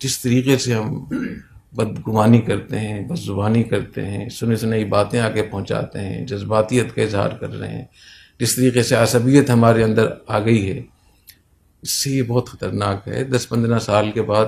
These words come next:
یہ پوری قوم، پورا ملک اور ہمارے دینی ادارے اور ہمارے طلبہ کہاں کھڑے ہوں گے ہم لوگ؟ تو میں آپ سے خاص طور پہ درخواست کرتا ہوں کہ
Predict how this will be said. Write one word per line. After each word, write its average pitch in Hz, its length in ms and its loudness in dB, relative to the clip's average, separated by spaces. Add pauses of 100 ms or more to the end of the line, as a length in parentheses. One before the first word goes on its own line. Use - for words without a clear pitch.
یہ 123 160 -4
پوری 117 300 -4
قوم، 113 320 0
پورا 110 280 -2
ملک 120 360 -2
اور 110 120 0
ہمارے 107 320 -2
دینی 110 340 -2
ادارے 104 460 -4
اور 117 100 -2
ہمارے 107 380 -4 (400)
طلبہ 110 640 2 (140)
کہاں 151 160 0
کھڑے 117 240 0
ہوں 120 160 0
گے 160 60 0
ہم 120 220 0
لوگ؟ 92 120 -8 (1400)
تو 120 100 -4
میں 131 160 8
آپ 131 200 6
سے 139 180 4
خاص 113 240 0
طور 120 160 2
پہ - 120 -6
درخواست - 480 -10
کرتا 120 300 -14
ہوں 117 180 -20 (720)
کہ 190 60 -4